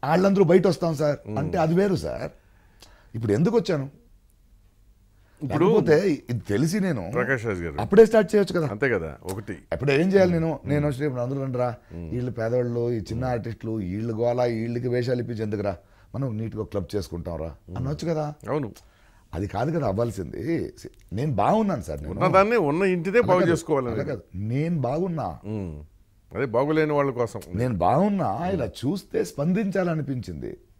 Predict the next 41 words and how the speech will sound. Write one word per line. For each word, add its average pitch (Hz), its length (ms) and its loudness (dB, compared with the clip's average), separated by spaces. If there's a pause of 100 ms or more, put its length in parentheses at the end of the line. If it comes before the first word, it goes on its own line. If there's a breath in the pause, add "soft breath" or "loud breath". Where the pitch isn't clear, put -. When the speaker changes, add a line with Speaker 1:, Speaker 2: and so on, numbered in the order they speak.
(200)
Speaker 1:
అంతే 85 260 0
తప్పితే 120 340 -4
Speaker 2:
అదే, 120 120 -2
అదే. 98 180 -4 (400 soft breath)
Speaker 1:
ఏం 165 180 0
తీసుకుంటారు 165 460 -4
నా 104 80 -6
దగ్గర 82 180 -6
నుంచి? 67 260 -12
Speaker 2:
ఇప్పుడు 123 540 -2 (160)
ఒకటి 151 520 -6
ఆర్టిస్టులు 123 560 -4
పేదవాళ్ళకి 113 640 -2 (500)
హెల్ప్ 101 240 -6
చేయటం 87 220 -4
ఒకటి. 78 180 -12
అంటే 113 320 -8 (100)
ఏ-, 117 340 -2
ఏజ్డ్. 120 160 0
Speaker 1:
పేదవాళ్ళని 202 640 4
Speaker 2:
అంటే 185 140 4
Speaker 1:
కాదు 156 100 4
Speaker 2:
ఏజ్డ్, 170 260 6
Speaker 1:
సార్. - 320 -6
Speaker 2:
ఏజ్డ్, 113 320 -2
what, 120 400 -2
వగైరా, 107 340 0
వగైరా. 143 180 0
Speaker 1:
ఏజ్డ్ 92 160 -4
అంటే - 320 -8 (1500)
నమ్ముకుని 147 400 -2
వచ్చారు 123 180 -6
సార్ 101 100 -4
Speaker 2:
అదే. 95 100 -2
Speaker 1:
ఒక 73 80 -6
అసోసియేషన్. 80 540 -6
Speaker 2:
అంటే 117 120 -6
నేను 98 160 -6
అనేది 117 300 -6
needy 147 360 -2
people. 113 220 -4